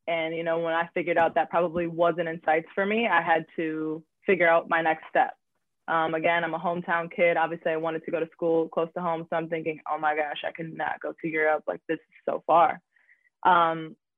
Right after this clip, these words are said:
so, you know, you go to the pro combines at the Final Four. I'd went, met some agents, talked to them, and kind of just let my career play out that way.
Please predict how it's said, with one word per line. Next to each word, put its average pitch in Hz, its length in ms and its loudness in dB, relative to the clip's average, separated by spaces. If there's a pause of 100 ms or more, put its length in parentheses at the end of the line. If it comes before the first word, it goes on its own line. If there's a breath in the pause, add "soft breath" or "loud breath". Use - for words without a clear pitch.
(160)
so, 180 420 4
you 190 100 -4
know, 185 80 0
you 185 120 2
go 185 100 6
to 180 100 -10
the 190 80 -6
pro 185 220 0
combines 185 540 0
at 170 100 -4
the 175 80 -10
Final 170 300 -4
Four. 160 300 0
I'd 156 180 -4
went, 165 280 -4 (340)
met 170 180 -4
some 185 120 -8
agents, 170 540 -4 (240 soft breath)
talked 165 220 -2
to 180 60 -8
them, 165 360 -4 (440)
and 165 360 -4
kind 160 180 -2
of 170 100 -4
just 165 200 -8
let 165 260 4 (120)
my 170 120 -2
career 170 300 2
play 165 160 2
out 160 160 2
that 165 180 2
way. 156 360 -2